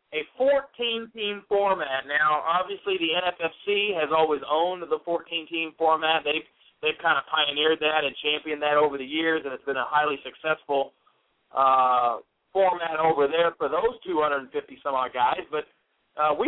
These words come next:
played it a couple of years there, Mike, and we didn't do so well, but we've, uh, we always enjoyed the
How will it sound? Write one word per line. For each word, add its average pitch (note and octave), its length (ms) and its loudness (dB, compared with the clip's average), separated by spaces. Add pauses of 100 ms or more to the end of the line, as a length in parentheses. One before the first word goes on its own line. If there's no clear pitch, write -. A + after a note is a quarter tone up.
played A3+ 240 -4
it F#3+ 80 -2
a E3+ 80 -8
couple F#3 220 -2
of E3+ 80 2
years F3 260 2
there, E3 140 2
Mike, E3+ 260 -2
and F3+ 160 -2
we B3+ 160 -2
didn't D#4+ 160 -4
do D#4+ 160 2 (160)
so A3+ 160 2
well, G3+ 400 0
but G3 180 -2
we've, G#3 220 0
uh, G3 240 0
we G#3 140 4
always C4+ 260 0
enjoyed A#3 320 0
the A3+ 160 -10